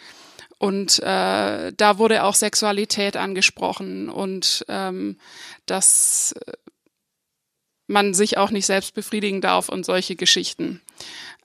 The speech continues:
Also, und das war jetzt in meinem Jugendkreis,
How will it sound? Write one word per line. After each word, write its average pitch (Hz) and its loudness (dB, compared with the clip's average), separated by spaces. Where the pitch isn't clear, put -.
Also, 190 2
und 202 0
das 220 4
war 208 8
jetzt 208 4
in 208 0
meinem 196 2
Jugendkreis, 208 4